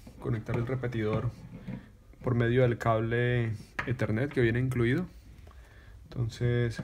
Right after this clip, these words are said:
lo primero que vamos a hacer es ubicarnos cerca al router y conectamos el repetidor en una toma de corriente. Asegurémonos que el router tenga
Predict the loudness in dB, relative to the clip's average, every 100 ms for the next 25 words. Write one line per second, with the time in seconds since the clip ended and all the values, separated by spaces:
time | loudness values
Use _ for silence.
0 | -4 0 2 2 2 2 2 2 2 0
1 | 2 2 0 -8 -20 -20 0 2 4 2
2 | 2 0 0 -2 0 2 2 2 0 -8
3 | -14 -20 -20 -20 -20 -20 -18 -2 -2 0
4 | 0 0 0 0 0 0 0 -2 0 0
5 | 0 -2 -6 -10 -4 -2 0 0 0 0
6 | 0 0 0 -6 -14 -20 -20 -20 -20 -20
7 | -20 -20 -20 -20 -6 -2 2 2 2 0
8 | -2 0 2 2 4 2 2 -4 -4 -4
9 | 0 2 2 0